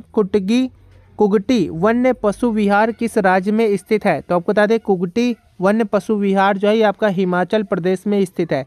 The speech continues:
हिमाचल प्रदेश इसका सही उत्तर था, राइट आंसर था हिमाचल प्रदेश। अगला क्वेश्चन था चिपको आंदोलन कहाँ से संबंधित है, किससे संबंधित है? तो आपको बता दें इसका सही उत्तर था वन संरक्षण से संबंधित है। वहीं आप लोगों को बताना है चंपारण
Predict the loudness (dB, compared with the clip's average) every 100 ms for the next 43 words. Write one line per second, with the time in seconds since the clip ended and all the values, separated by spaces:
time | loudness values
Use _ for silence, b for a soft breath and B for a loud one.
0 | b b b 0 2 2 0 0 0 0
1 | 0 -2 -4 -2 0 2 2 2 0 0
2 | 2 2 2 0 -2 -2 -2 0 0 0
3 | -2 -2 -4 -2 -2 -2 -2 -6 b b
4 | b -2 2 2 2 0 0 0 0 0
5 | -6 -2 0 2 2 2 0 0 -2 -6
6 | -2 0 0 -2 0 0 0 -2 -2 -2
7 | -2 -4 -4 0 0 0 0 0 -2 -4
8 | b b b -2 0 2 2 2 0 -2
9 | 0 -2 0 -2 2 0 2 0 0 0
10 | 0 0 -2 -2 0 -2 -2 -2 0 0
11 | -2 -2 -4 -6 _ _ -2 0 2 0
12 | -2 -2 0 0 0 0 0 -2 -4 b
13 | b b -2 0 2 2 2 0